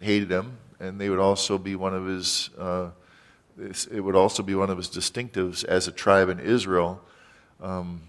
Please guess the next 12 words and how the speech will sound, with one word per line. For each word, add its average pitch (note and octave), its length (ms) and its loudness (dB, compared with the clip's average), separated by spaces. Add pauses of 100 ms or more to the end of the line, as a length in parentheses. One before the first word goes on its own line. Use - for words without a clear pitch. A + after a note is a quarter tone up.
(440)
but, G2 320 -2
uh, F#2 200 2
God A#2+ 440 2
made B2 180 -2
him G#2+ 180 -12
strong F2 720 -4 (160)
among F2 500 -4
the E2 60 -12
tribes E2+ 420 -4
of E2 220 -12
Israel. E2 480 -10 (180)
His, F2+ 380 -6